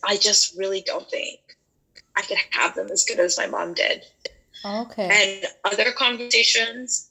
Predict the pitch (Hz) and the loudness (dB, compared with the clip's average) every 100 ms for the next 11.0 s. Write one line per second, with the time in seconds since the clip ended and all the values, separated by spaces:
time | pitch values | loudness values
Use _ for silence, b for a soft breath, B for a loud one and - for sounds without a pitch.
0 | - 226 - - 247 262 - 359 370 339 | 0 0 4 6 6 2 0 2 2 0
1 | 247 226 220 190 - 202 202 170 - - | -4 -4 -6 -6 -2 -2 0 0 -2 -2
2 | B B B - - 285 262 262 302 285 | B B B 2 4 4 4 0 0 2
3 | - 269 208 175 185 - 269 294 262 214 | 2 2 -2 -8 -6 -4 -4 -4 -4 -4
4 | 240 254 233 202 - 185 185 - 190 - | -2 -2 0 0 2 0 0 -6 0 2
5 | - 208 - - 208 196 190 175 165 180 | 4 4 2 2 -4 -4 -2 -2 0 2
6 | 180 185 214 208 202 226 202 202 208 - | 2 4 4 4 2 0 2 2 2 0
7 | 202 170 160 156 _ - B _ _ _ | -2 -2 -6 -12 _ -20 B _ _ _
8 | 180 226 214 202 190 - 180 185 180 - | 0 2 4 2 2 2 2 2 -2 2
9 | 175 175 - - 180 170 160 - _ 170 | 2 4 2 0 -2 -2 -4 -8 _ -12
10 | - 196 214 247 277 339 - - 170 | 0 0 4 2 2 -2 -10 -8 -6